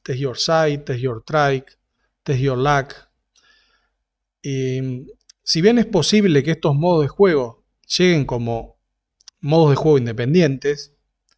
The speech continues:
realmente creo que siendo realista,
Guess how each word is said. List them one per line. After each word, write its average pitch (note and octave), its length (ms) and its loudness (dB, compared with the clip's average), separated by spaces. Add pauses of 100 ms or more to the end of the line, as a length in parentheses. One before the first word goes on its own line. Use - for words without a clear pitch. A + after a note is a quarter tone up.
(1300)
realmente F#3+ 680 2
creo G3 220 4
que D#3 100 -2
siendo G3+ 360 4
realista, F#3+ 840 0